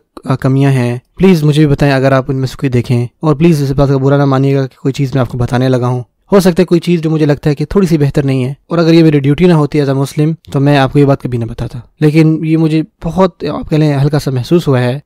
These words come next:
कि मैं आपको कम से कम बता दूँ। अगर आप भी मुझ में कोई ऐसी चीज़ देखें जो कि जिसमें बेहतरी की जा सके, जिसमें बेहतरी की जा सकती है, प्लीज मुझे बताएं।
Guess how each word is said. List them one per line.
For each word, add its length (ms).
कि 80
मैं 120
आपको 240
कम 180
से 120
कम 100
बता 280
दूँ। 220
अगर 200
आप 260
भी 100
मुझ 200
में 120
कोई 160
ऐसी 120
चीज़ 200
देखें 380
जो 160
कि 320
जिसमें 440
बेहतरी 280
की 140
जा 120
सके, 280
जिसमें 200
बेहतरी 260
की 100
जा 100
सकती 260
है, 40
प्लीज 200
मुझे 180
बताएं। 340